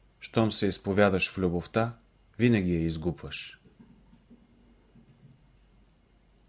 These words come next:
Стана дума за деветте блаженства,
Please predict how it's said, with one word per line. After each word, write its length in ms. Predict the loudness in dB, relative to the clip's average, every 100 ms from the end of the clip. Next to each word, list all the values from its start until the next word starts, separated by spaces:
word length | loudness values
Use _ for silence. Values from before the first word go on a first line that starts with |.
| _ -12
Стана 340 | -2 0 2
дума 300 | 2 2 2
за 240 | 0 -2
деветте 560 | -2 -2 -2 -2 -2 -4
блаженства, 760 | 0 0 2 0 0 -4 -12